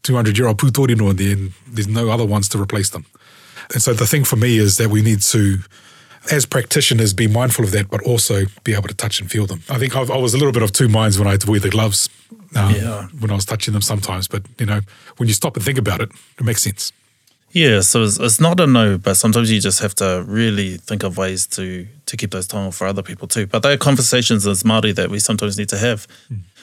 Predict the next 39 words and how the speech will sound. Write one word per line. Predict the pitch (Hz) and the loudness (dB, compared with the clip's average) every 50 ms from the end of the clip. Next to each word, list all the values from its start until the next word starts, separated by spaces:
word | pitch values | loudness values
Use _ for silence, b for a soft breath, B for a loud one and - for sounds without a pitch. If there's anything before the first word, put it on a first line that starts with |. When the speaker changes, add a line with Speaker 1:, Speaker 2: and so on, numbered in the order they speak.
| B | B
Speaker 2:
And | - - | -2 0
sometimes | - - 226 220 247 247 202 190 | 2 4 4 4 4 4 4 4
you | 190 | 2
do | 170 - 208 220 254 | 2 2 2 2 2
get | 247 - 135 113 - | 2 0 -2 -2 -2
people, | - 117 107 - 107 101 92 95 92 90 - - - | -2 -2 0 0 0 2 0 0 -4 -6 -6 -6 -4
uh, | 107 101 101 95 95 92 - | -2 0 0 0 0 0 -2
with | 107 113 - | -2 -2 -2
a | 117 | -4
whakapapa | - 113 - 117 101 101 95 - - 92 | -4 -4 -4 -4 -4 -4 -4 -6 -6 -2
to | - 156 156 | 0 0 0
a | 127 | 2
taonga. | - 127 110 98 98 101 95 87 92 - _ _ _ - - | 2 2 2 2 2 0 0 -2 -6 -10 _ _ _ -6 -2
Like, | 107 113 110 - | 0 0 0 0
it's | - - - | 0 -2 -2
special | - - - 160 - 131 113 | -2 -2 -2 0 0 -2 -2
to | - 131 | -2 0
their | 117 - 117 | 0 0 0
whānau, | 110 - 123 131 127 104 98 | 2 2 2 2 2 0 0
so | 98 - 104 | 0 0 0
who | 104 117 131 | 2 2 2
am | 139 127 110 | 2 2 2
I | 113 117 120 120 113 | 2 2 2 2 0
to | - - | 0 -2
tell | - - 107 107 | 0 0 0 2
them | 101 110 107 104 98 | 2 2 2 2 2
that | 98 98 90 | 2 2 2
they | - 101 104 | 0 2 2
need | 107 107 104 101 | 2 2 0 -2
to | 98 | -4
wear | 95 98 98 92 | -4 -4 -4 -2
gloves | - 95 101 98 92 92 | -2 0 0 0 0 -2
and | 92 92 92 | -2 -2 -2
not | 95 92 92 | -2 -2 -4
touch | - 90 87 - | -4 -6 -6 -6
their | - 92 | -6 -6
taonga? | 87 - 104 90 - 92 90 95 98 98 | -6 -4 -6 -4 -4 -6 -6 -8 -10 -10
Speaker 1:
Mm. | - 113 104 98 92 85 92 | -8 -6 -6 -6 -6 -6 -6
Speaker 2:
Um, | 101 95 90 90 90 90 92 110 117 | -6 -4 -4 -4 -6 -8 -10 -10 -14